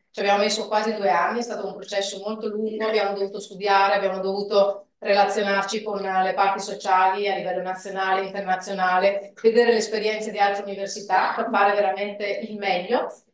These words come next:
E il meglio per noi è riuscire a formare delle persone che siano in grado di leggere la complessità quotidiana.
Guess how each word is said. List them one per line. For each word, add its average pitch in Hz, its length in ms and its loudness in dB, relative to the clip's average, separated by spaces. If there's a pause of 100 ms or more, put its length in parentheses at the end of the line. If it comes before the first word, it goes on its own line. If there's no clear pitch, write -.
(340)
E 240 140 2
il 254 80 2
meglio 254 340 6
per 233 160 2
noi 220 500 0 (240)
è 220 140 0
riuscire 247 640 -2
a 220 320 0
formare 226 880 -4
delle 202 280 -6
persone 226 680 -2
che 262 80 -4
siano 262 300 2
in 247 80 0
grado 214 500 2
di 240 120 -2
leggere 208 440 0
la 214 140 0
complessità 202 840 0
quotidiana. 165 800 -4